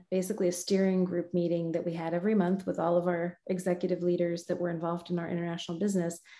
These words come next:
And basically I had to lead that, go through the metrics, performance, and identify blockers, but also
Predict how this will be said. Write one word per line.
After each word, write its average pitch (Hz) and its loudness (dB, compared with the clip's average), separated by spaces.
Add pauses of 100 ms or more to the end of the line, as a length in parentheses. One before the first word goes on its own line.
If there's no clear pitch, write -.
(520)
And 196 6 (120)
basically 233 6
I 208 6
had 196 2
to 190 2
lead 185 2
that, 180 2
go 185 4
through 196 2
the 175 2
metrics, 175 0
performance, 185 0 (140)
and 175 0
identify 196 4
blockers, 185 4
but 196 0
also 202 2